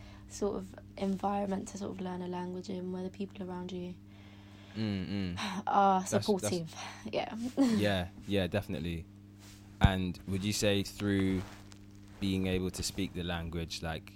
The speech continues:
Speaker 2: that's made you feel more connected to the country?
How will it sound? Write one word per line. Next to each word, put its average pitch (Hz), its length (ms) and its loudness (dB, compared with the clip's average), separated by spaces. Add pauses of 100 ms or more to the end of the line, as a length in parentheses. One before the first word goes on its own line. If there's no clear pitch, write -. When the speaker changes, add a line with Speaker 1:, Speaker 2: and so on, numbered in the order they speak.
(680)
Speaker 2:
that's - 220 -2
made 92 280 0
you 90 80 -4
feel 92 240 -2
more 87 220 -2
connected 87 680 -6 (880)
to 92 120 -2
the 82 100 -4
country? 80 520 -6